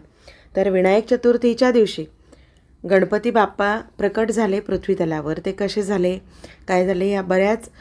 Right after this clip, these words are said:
दैवकथा आहेत. तर एक, त्यांनी एका राक्षसाचा वध केला होता म्हणून त्यांचं नाव विनायक असं पडलं. तर मग, अ, त्या दिवशी विनायक चतुर्थी म्हणून ती जी अमावस्येनंतर येणारी जी,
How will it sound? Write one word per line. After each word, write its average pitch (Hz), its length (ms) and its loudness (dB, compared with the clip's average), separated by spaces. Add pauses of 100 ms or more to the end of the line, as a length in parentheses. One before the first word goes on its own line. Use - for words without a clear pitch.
(260)
दैवकथा 196 640 0
आहेत. 165 340 -4 (480)
तर 175 120 0
एक, 170 160 -2 (160)
त्यांनी 185 360 2
एका 196 260 0
राक्षसाचा 185 580 -2
वध 185 200 2 (100)
केला 175 200 -2
होता 151 260 -8
म्हणून 165 240 -6
त्यांचं 185 360 -6
नाव 190 200 -2
विनायक 196 480 2 (520)
असं 175 200 -2
पडलं. 156 360 0 (520)
तर 175 160 2
मग, 185 320 0
अ, 202 180 -2 (300)
त्या 208 120 4
दिवशी 226 480 2
विनायक 196 460 0
चतुर्थी 190 320 -2
म्हणून 196 360 0
ती 208 280 -4 (480)
जी 226 180 2 (720)
अमावस्येनंतर 254 720 4
येणारी 220 440 2
जी, 226 160 -4